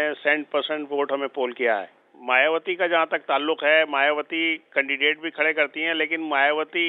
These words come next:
इतना confidence अभी तक हासिल नहीं कर सकी है मुसलमानों का, जितना मुलायम सिंह ने पहले किया था,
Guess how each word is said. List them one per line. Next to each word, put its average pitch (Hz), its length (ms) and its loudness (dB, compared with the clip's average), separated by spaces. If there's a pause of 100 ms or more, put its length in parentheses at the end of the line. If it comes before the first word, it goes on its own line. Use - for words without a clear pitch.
(100)
इतना 160 360 -2
confidence 151 540 -2
अभी 160 180 -4
तक 160 180 0
हासिल 160 340 0
नहीं 160 120 -4
कर 151 180 0
सकी 131 240 -10
है 139 120 -2
मुसलमानों 123 500 -6
का, 123 280 2
जितना 135 340 -8
मुलायम 139 360 0
सिंह 160 200 -8
ने 160 160 -2
पहले 151 420 0
किया 139 260 2
था, 113 200 -4